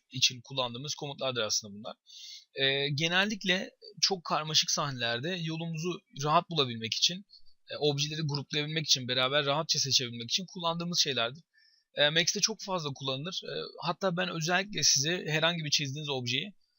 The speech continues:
e, mutlaka gruplayarak bitirmenizi, e, tavsiye ederim. Karmaşık sahnelerde çok fazla işinize yarayacaktır bu durum. Hemen teorik olarak görelim. Ondan sonra gerçek bir sahne üzerinde nasıl çalıştığına bakalım.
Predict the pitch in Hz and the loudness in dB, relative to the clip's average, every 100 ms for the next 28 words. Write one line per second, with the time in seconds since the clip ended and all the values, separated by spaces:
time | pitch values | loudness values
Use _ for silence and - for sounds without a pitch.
0 | _ _ - 127 - 160 170 147 143 160 | _ _ -8 -8 -6 -6 -2 0 2 2
1 | 135 135 - 147 156 131 135 - 120 117 | 0 -2 2 4 6 4 0 -8 -6 -6
2 | 120 175 - _ _ 139 135 156 127 120 | -6 -8 -12 _ _ -14 -8 2 4 4
3 | 175 170 147 147 _ _ - 139 135 139 | 2 2 2 0 _ _ 0 0 4 2
4 | - 127 117 127 - 131 123 113 123 - | 2 -6 -6 -2 -2 -2 -4 -4 0 -2
5 | 117 120 156 _ _ _ 139 139 139 135 | 0 -6 -8 _ _ _ 0 2 2 2
6 | 131 113 110 185 _ - - - - 247 | -4 -8 -8 -10 _ -20 -18 -14 0 2
7 | 220 220 208 202 202 202 190 185 185 190 | 4 4 2 2 4 4 6 2 4 2
8 | 180 185 190 190 175 175 185 165 156 156 | 4 6 4 6 4 6 2 0 0 2
9 | 156 160 123 117 135 160 151 139 - 120 | 0 -2 -2 -4 -2 -2 0 2 0 0
10 | - 135 143 131 - - | 0 0 -2 -2 -2 -6